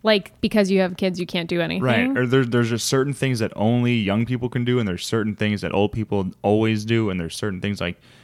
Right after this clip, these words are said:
Speaker 2: unless you are this, then you could do this. And it's like, why not just create your own life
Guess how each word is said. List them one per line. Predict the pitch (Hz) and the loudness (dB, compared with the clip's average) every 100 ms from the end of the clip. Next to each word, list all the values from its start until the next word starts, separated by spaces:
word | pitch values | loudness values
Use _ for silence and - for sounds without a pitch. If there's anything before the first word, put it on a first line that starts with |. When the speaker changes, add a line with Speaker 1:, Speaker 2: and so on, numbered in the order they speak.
| _ - | _ -8
Speaker 2:
unless | 87 90 104 - | -4 -4 -4 -2
you | 101 101 101 - | 0 0 0 -2
are | 98 92 | -2 -2
this, | 104 92 - - | -4 -6 -12 -8
then | 95 98 | -4 -4
you | |
could | - 85 | -6 -6
do | 90 | -6
this. | 87 92 - | -2 -4 -4
And | 87 | -10
it's | - | -6
like, | 95 87 - | -6 -6 -12
why | - 92 87 120 | -16 -10 -2 -2
not | 180 196 | 0 -2
just | 139 - | -4 -2
create | - 131 | -2 -2
your | 107 104 | 0 0
own | 117 110 | 0 0
life | 87 82 85 - | -2 -4 -6 -10